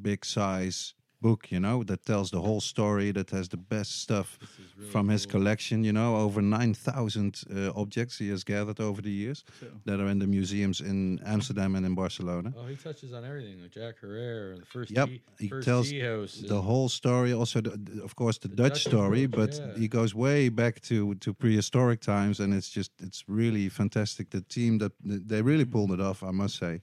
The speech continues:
Speaker 1: Also in the design,
Speaker 2: Yeah.
Speaker 1: the photos that they picked.
Speaker 2: They get the forty ounces for eight ounces of pot. They touch on a lot of classic stories, and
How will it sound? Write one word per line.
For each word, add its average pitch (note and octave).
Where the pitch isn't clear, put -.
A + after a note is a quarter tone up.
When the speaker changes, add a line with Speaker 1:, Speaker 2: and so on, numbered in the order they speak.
Speaker 1:
Also G2+
in A2+
the A2+
design, G#2
Speaker 2:
Yeah. B2+
Speaker 1:
the G#2+
photos A2
that G2+
they F#2
picked. F#2+
Speaker 2:
They A2
get C3
the B2
forty B2+
ounces A#2+
for A2
eight B2
ounces B2
of -
pot. G2+
They C3+
touch C#3
on B2
a -
lot A2
of C#3+
classic G#2
stories, G2+
and G2